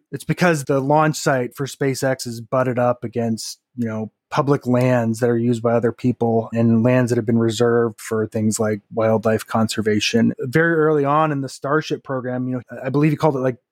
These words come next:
and I quote, like, "a wasteland." And so it was fine if we blew it up. It's obviously inappropriate because the area is a, is a wildlife refuge, but also it's someone's home and someone's ancestral land, and there's national landmarks there. And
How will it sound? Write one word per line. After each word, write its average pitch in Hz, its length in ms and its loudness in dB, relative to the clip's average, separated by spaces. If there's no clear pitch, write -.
and 147 140 2
I 143 80 0
quote, 151 360 0
like, 131 140 -2
"a 135 80 0
wasteland." 127 720 0
And 123 120 0
so 135 140 2
it - 20 6
was 131 160 2
fine 147 400 2
if 135 120 -2
we 135 80 -4
blew 123 300 -2
it 120 80 -4
up. 113 300 -8
It's 160 180 2
obviously 175 480 2
inappropriate 156 580 0
because 147 420 -2
the 139 180 -2
area 143 320 2
is 131 300 0
a, 127 200 0
is 123 120 -8
a 131 60 0
wildlife 139 540 2
refuge, 127 400 -6
but 170 120 2
also 175 540 4
it's - 180 -8
someone's 185 300 2
home 175 340 2
and 139 120 0
someone's 151 360 0
ancestral 151 640 0
land, 160 280 2
and 135 100 0
there's 139 160 0
national 147 460 0
landmarks 143 560 2
there. 135 300 0
And 143 280 2